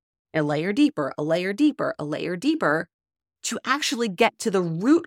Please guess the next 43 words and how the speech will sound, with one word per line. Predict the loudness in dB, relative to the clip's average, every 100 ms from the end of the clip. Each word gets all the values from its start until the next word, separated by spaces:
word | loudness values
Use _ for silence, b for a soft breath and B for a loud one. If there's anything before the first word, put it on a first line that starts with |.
| -8
kind | -6 -6
of | -6 -14
core | -4 2 2 2
action | -4 -8 -6 -2 -2
that | -2
you | -4 -4 -2
need | -4 -4 -6
to | -8
be | -8 -6
doing | 2 2 4 2 2 -4 _ _ _ _ _ 0
day | 4 4 2
to | -2
day | 2 4 4 4 2 -2 -8 _ _ _ 2
to | 4 4 4
get | 2 2
to | -4 2
that | 2 0
higher | -12 0 2 4 2 2
level | 2 2 0 2
ultimate | 2 2 -2 -4 -4 -4
goal. | -4 -4 -8 _ _ _ -6
So | -2
we've | 0
said, | -2
"I | -2
wanna | -4
eat | -2 -2
more | -2
protein. | 0 -2 -2 -4 -4 -10 _ _ _ _ _ _
So | 0
I | 2
need | 2 -2
to |
make | -4 0
sure | -2
I'm |
having | -2 -2 -4
protein | -2 -4 -4 -4
source | -2 -2
at | -2
every | -2 0
meal." | 0 0 -2 _ _
Okay, | -10 -4 -4